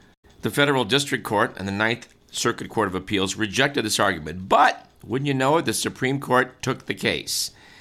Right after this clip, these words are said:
National Pork Producers Council versus Ross, and heard oral arguments last week. Tribe notes that under long-standing legal principles, states are free to adopt reasonable rules to regulate what may be sold to people in those states,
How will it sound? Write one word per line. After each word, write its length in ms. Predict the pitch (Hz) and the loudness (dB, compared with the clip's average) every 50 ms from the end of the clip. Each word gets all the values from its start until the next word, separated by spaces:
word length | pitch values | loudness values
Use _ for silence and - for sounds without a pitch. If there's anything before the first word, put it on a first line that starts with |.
| - - - - | -20 -20 -18 -8
National 540 | - - 90 104 - 135 127 131 127 127 113 | -6 -2 0 0 0 0 -2 -2 -2 -2 -2
Pork 320 | 107 98 117 117 120 120 | -2 0 0 0 0 0
Producers 460 | - 117 98 101 104 92 - 98 95 | -2 -2 -2 0 -2 -2 -2 -4 -6
Council 500 | - - 107 90 87 87 - 104 98 92 | -4 -2 -2 -2 -2 -2 -4 -6 -6 -6
versus 400 | - - 101 101 95 92 95 87 | -6 -4 -4 -4 -2 -2 -6 -6
Ross, 500 | 85 92 95 87 80 78 85 - - - - - - - - _ _ | -2 0 0 0 0 -2 -2 -4 -6 -6 -8 -12 -20 -20 -20 _ _
and 140 | - 87 90 | -8 -6 -4
heard 380 | 90 110 107 104 101 95 - - _ | 0 0 0 0 0 -2 -8 -18 _
oral 240 | - - 101 110 104 | -6 -2 -2 0 0
arguments 500 | 92 90 90 82 87 85 82 80 - - | 0 0 -2 -4 -6 -8 -6 -8 -8 -8
last 320 | - 87 80 76 78 - | -4 -2 -2 -2 -4 -6
week. 340 | - 85 85 65 - - - - - - - - - - - - | -6 -6 -6 -6 -8 -12 -18 -20 -20 -20 -20 -20 -20 -20 -16 -8
Tribe 280 | - 120 127 127 123 | -4 0 0 0 2
notes 260 | 117 120 120 113 - | 2 0 0 0 0
that 100 | - 95 | -4 -4
under 200 | 107 101 95 95 | -4 -2 -2 -2
long-standing 720 | 95 98 110 120 131 147 143 - - 120 117 113 107 101 95 | 0 2 2 4 4 2 2 -2 0 2 2 2 2 0 0
legal 260 | 98 104 95 98 92 | -2 0 0 0 -4
principles, 500 | 92 - 92 90 - 95 - 90 95 92 | -2 -4 -4 -4 -4 -6 -4 -4 -4 -4
states 340 | - - 110 98 98 98 - | -2 0 0 0 0 -2 -4
are 140 | - 104 101 | -4 -4 -4
free 260 | - - - 131 143 | -4 -4 0 2 2
to 140 | 143 135 117 | 2 2 2
adopt 340 | 107 95 101 98 98 - | 2 2 2 2 2 0
reasonable 520 | - 90 104 113 113 104 107 101 98 101 95 | -2 -2 -2 -2 -2 -2 -4 -2 -2 -2 -2
rules 280 | 92 92 90 95 98 95 | -2 -2 -2 -2 -4 -4
to 100 | - - | -6 -4
regulate 480 | 82 95 98 92 92 90 95 95 - 98 | -4 -4 -2 -2 -2 -2 -2 -4 -4 -4
what 160 | 90 92 - | -8 -8 -6
may 100 | 92 92 | -6 -4
be 160 | 92 95 95 | -4 -2 -2
sold 320 | 92 - - 90 92 95 92 | -2 -2 0 0 -2 -2 -2
to 80 | 90 | -6
people 380 | 78 - - 85 - 87 85 - | -8 -6 -8 -6 -6 -6 -8 -6
in 180 | - 92 110 | -4 -4 -2
those 200 | 110 92 78 78 | -2 -2 -2 -2
states, 560 | - - - 78 64 53 - - - - - | -4 -4 -4 -6 -8 -8 -10 -8 -6 -6 -6